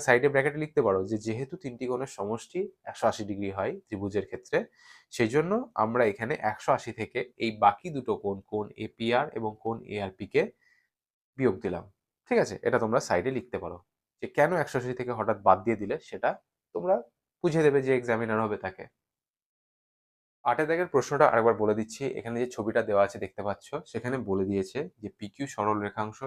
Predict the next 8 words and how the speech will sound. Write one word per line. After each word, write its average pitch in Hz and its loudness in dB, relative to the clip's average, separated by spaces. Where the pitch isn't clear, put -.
এবং 107 -6
আরএস 107 -4
সরল 98 -4
রেখাংশ 95 -10
পরস্পর 92 -8
সমান্তরাল 90 -8
এবং 110 6
কোণ 147 2